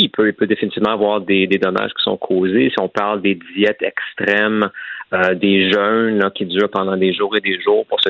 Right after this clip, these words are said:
détoxifier, euh, on parle de l'hydrothérapie du côlon qui peut aussi, euh, qui peut percer le côlon. Euh, donc, il y a toujours, il y a toujours des, euh, des risques à, à ces procédures-là qui n'amènent aucun bénéfice physique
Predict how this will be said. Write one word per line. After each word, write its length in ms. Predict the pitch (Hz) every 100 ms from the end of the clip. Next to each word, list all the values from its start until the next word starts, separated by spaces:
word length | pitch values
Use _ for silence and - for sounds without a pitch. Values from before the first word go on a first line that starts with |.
| 92
détoxifier, 1000 | 98 101 - - - - 104 110 120 123 - - -
euh, 60 | 92
on 100 | 92
parle 220 | 92 104
de 80 | 101
l'hydrothérapie 720 | 92 92 104 - 101 95 -
du 100 | - -
côlon 460 | 107 92 101 120 123
qui 100 | -
peut 140 | 95
aussi, 480 | 90 - - 104 92
euh, 260 | 90 90
qui 100 | -
peut 120 | - 95
percer 460 | - - - 113
le 60 | 113
côlon. 460 | - 98 101 120 127 - - - 98
Euh, 180 | 95 92
donc, 200 | 92 92
il 60 | 101
y 20 |
a 20 |
toujours, 460 | 98 104 117 143 139
il 40 |
y 20 |
a 20 | 101
toujours 240 | 107 131
des, 300 | 113 104 95
euh, 160 | 92 95 - - -
des 220 | 98 104
risques 460 | 98 - - - -
à, 160 | 107 101 -
à 80 | 104 -
ces 80 | 101
procédures-là 680 | 107 - 104 104 98 131
qui 180 | - -
n'amènent 360 | 98 98 113 123
aucun 500 | 101 92 - 123 127 95 90
bénéfice 600 | 113 110 101 - 120 120 - - - -
physique 500 | 104 92 110 -